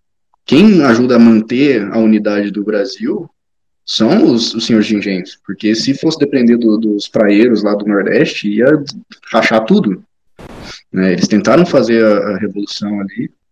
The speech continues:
a, o separatismo, e os senhores de engenho mantiveram a fidelidade à coroa, porque naquele momento o Dom Pedro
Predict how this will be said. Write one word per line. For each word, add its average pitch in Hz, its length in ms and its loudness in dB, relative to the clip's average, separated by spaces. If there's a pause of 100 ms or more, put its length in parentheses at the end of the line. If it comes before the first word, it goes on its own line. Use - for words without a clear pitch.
(180)
a, 92 140 -6
o 95 200 -10
separatismo, 107 840 -2 (600)
e 107 80 6
os 117 100 4
senhores 139 240 4
de 110 60 4
engenho 123 160 6
mantiveram 143 640 4
a 147 60 2
fidelidade 113 500 0
à 113 40 0
coroa, 110 420 -2
porque - 420 -4
naquele 127 340 2
momento 143 520 2
o 113 420 -2
Dom 113 220 -8
Pedro 123 200 -6